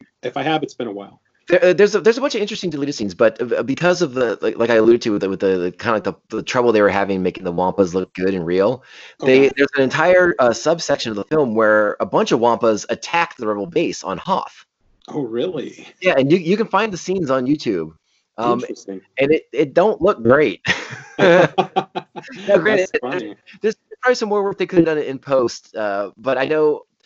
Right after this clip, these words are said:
Speaker 2: this, the story is that, that Irvin Kershner was not happy with the way it was coming together, and they just were like, "You know what? Let's just cut this out." Uh, because there, there's gonna be another scene that plays into when the Empire invades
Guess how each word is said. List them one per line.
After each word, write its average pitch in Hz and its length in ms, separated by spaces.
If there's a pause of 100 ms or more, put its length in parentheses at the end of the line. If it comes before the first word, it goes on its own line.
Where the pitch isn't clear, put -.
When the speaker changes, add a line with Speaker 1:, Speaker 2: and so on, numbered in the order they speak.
Speaker 2:
this, 151 160
the 180 160
story 185 260
is 165 120
that, 139 160
that 127 160
Irvin 131 200
Kershner 113 500
was 104 180
not 107 220
happy 98 320
with 95 100
the 98 60
way 95 120
it 90 60
was 87 120
coming 95 180
together, 87 380
and 87 140
they 92 80
just 92 200
were 92 80
like, 92 120
"You 123 60
know 123 120
what? 120 200
Let's - 120
just - 160
cut - 160
this 92 160
out." 85 280 (580)
Uh, 107 140
because 117 240
there, 127 120
there's 127 200
gonna 135 80
be 135 100
another 127 300
scene 120 280
that 107 180
plays 120 300
into 113 320
when 104 340
the 101 140
Empire 104 360
invades 101 600